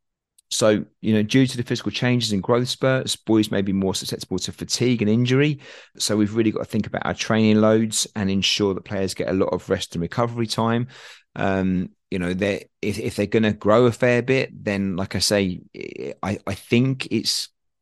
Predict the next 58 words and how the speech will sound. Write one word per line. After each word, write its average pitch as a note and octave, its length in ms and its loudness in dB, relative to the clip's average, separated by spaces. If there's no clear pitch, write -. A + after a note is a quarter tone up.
I D2+ 80 -4
think A2 200 0
it's G#2+ 140 -4
fair G#2+ 160 4
to G2+ 140 -6
say G#2+ 320 2
that G2+ 200 -2
it F2 120 -8
takes F2+ 260 -6
a G2 40 -10
bit F2+ 140 -4
more G2 120 -4
time G#2 200 -4
for - 60 -16
the F#2+ 80 -6
muscles G#2 560 0
to - 80 -10
catch - 340 -6
up - 80 -6
with F#2 140 -8
the F#2 80 -6
limb G#2 260 0
growth. A2+ 400 -4
Generally G#2 280 2
speaking, - 400 -2
it D2 80 -6
depends A#2+ 280 0
on G#2 60 0
where G2+ 100 2
they're F#2+ 80 0
coming G2+ 260 -2
from, C#3 300 -4
you F#2 80 -2
know, F#2 180 -4
f-, - 260 -18
from F2+ 160 -8
before G#2 420 0
the F2+ 60 -8
growth G2+ 360 -4
period. A2+ 340 2
But, F#2+ 200 0
you - 60 -8
know, G2 220 -2
for, G2+ 220 -12
for - 180 -2
most G#2+ 560 2
players, G#2+ 520 0
I A2 60 -8
would F#2+ 160 -6
imagine G2 480 -2
that F#2+ 220 -4
if G#2+ 100 -16
they've G2+ 80 -8
had G2 100 -2
a G2 40 -2
significant G2+ 500 -4
limb G#2+ 160 2
growth, A2 380 0